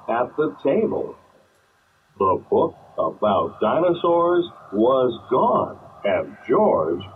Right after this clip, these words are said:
was running out of the room. George went to find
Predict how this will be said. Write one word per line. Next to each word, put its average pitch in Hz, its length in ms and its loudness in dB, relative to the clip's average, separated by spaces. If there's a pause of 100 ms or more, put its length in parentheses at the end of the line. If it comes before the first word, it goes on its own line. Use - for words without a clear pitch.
was 95 360 0
running 175 720 2 (160)
out 139 400 0 (180)
of 117 380 2
the 113 400 0
room. 85 460 0 (260)
George 104 640 2 (320)
went 156 400 0
to 92 300 -4
find 107 480 0